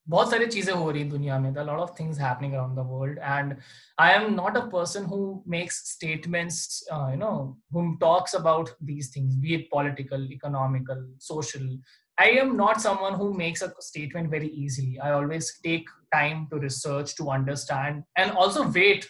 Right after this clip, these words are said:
time-wise so that I get a more clarity as and when things happen। So it is because under twenty-five is that one community of the youth which voices out their opinion in the strongest way so as to make sure that it is heard.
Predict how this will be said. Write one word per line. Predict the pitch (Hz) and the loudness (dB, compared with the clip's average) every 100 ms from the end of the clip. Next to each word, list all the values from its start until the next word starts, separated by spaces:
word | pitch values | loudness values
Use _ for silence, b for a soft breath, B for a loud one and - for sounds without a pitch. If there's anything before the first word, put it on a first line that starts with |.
| - | 0
time-wise | 156 175 175 160 156 170 - b b - | 2 2 2 2 2 -2 -6 b b -4
so | 175 | 0
that | 175 | 4
I | 185 | 4
get | 170 165 | 2 2
a | |
more | 175 165 165 | 2 0 2
clarity | 165 147 143 160 226 160 | 4 4 2 -4 -2 0
as | 156 | 0
and | 160 | 0
when | 156 156 | -4 -6
things | - 147 139 | -6 -8 -2
happen। | 135 127 131 123 - _ _ - | -2 0 -2 -4 -8 _ _ -6
So | 262 302 285 | 2 2 2
it | 262 | 2
is | 311 247 - - _ _ _ - | 0 -2 -6 -12 _ _ _ -4
because | 175 196 247 247 | 0 4 4 4
under | 190 190 | 0 0
twenty-five | 202 202 196 208 214 - _ _ _ _ _ _ _ _ - | 0 0 2 2 2 -4 _ _ _ _ _ _ _ _ -4
is | 175 | 4
that | 190 175 | 4 6
one | 170 190 196 - | 2 2 -4 0
community | 175 165 165 170 | 0 2 0 0
of | 165 | 0
the | 165 | 0
youth | 147 151 165 - - _ 156 | 0 -2 -4 -6 -18 _ -4
which | 175 - | -2 -2
voices | 160 151 175 180 254 - | 0 4 6 4 0 2
out | 180 185 185 | 4 4 0
their | 185 180 | -2 0
opinion | 139 165 170 165 143 | 0 2 2 0 -2
in | 156 | -4
the | 156 | -4
strongest | - 160 156 170 170 156 | -2 2 2 2 0 0
way | 156 170 B B B | 2 0 B B B
so | - 196 | 0 4
as | 196 | 4
to | 214 | 4
make | 170 180 185 | 4 4 4
sure | - 202 | 4 6
that | 185 | 6
it | 175 | 4
is | 180 | 0
heard. | 143 180 190 139 | 4 8 8 6